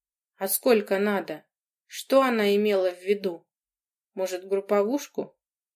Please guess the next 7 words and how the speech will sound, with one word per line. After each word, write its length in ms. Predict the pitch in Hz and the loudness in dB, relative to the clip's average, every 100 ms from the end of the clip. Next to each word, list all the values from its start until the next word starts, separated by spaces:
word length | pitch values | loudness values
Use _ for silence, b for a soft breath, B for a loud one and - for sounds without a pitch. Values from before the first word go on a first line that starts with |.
| _ _ _ _ _ | _ _ _ _ _
Даже 240 | 190 180 | -8 -6
думать 420 | 185 208 180 170 | -2 0 0 -6
об 140 | 165 165 | -10 -8
этом 260 | 165 165 | -8 -8
не 80 | 170 | -10
могу. 460 | 175 175 - 165 - _ _ _ _ _ | -10 -10 -12 -20 -20 _ _ _ _ _
Ненавижу. 720 | 190 196 214 202 180 165 151 | -4 2 2 0 -6 -8 -14